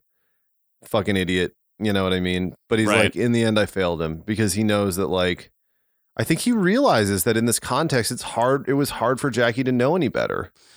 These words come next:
Speaker 2: Yeah, I mean, he, Tony himself in therapy is like, "I had no choice. I had to follow my dad's footsteps."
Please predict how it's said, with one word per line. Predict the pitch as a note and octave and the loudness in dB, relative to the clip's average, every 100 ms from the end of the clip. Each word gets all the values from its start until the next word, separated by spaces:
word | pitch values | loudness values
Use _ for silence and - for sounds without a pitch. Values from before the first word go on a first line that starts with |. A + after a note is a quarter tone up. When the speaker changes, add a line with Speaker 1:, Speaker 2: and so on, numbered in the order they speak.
| _ - | _ -2
Speaker 2:
Yeah, | F#3+ F3+ | 0 2
I | D3 | 2
mean, | D3+ D3 - | 2 0 -2
he, | C#3 F#3 G#3 - _ C#3 | -2 0 -2 -4 _ -6
Tony | C#3 D#3+ F3+ | -2 0 2
himself | C#3 - D#3 E3+ - | 0 0 2 2 0
in | G#2 | 0
therapy | A#2 D3+ A#2+ F#2+ | 2 2 0 -2
is | F#2+ | 0
like, | G2 F#2+ | 0 0
"I | G#2 | 2
had | A2+ | 2
no | A#2 | 0
choice. | G#2 A#2+ A#2+ A2 | 0 0 0 2
I | G2+ | 0
had | G#2 G#2+ | 0 -2
to | G#2 | -2
follow | G#2+ G2+ | 0 2
my | G2 | 2
dad's | F#2+ G2 | 0 -2
footsteps." | - G2+ - G2+ F#2+ - - | -2 -6 -4 -2 -2 -4 -10